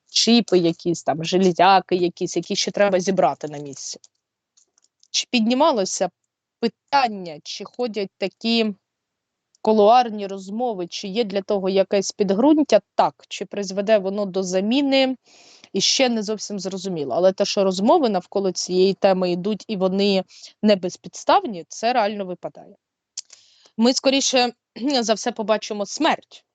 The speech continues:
когось з зрадників України. А, от, е, не обов'язково на своїй території.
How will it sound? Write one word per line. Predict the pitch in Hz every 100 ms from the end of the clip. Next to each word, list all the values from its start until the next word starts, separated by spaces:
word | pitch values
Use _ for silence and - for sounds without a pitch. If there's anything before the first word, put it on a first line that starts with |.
| _ _ _ _ _ _ _ _ _ -
когось | 226 202 175 202
з |
зрадників | 180 180 165 170 - 165 -
України. | 175 165 135 _ _ - - - - _
А, | 190 185 185
от, | 233 208 165 -
е, | 160 165 170 165 160
не | - 220 226 226
обов'язково | 220 214 214 208 - 240 202
на | 190 180
своїй | - 202 190 175
території. | - 180 175 151 143 - 196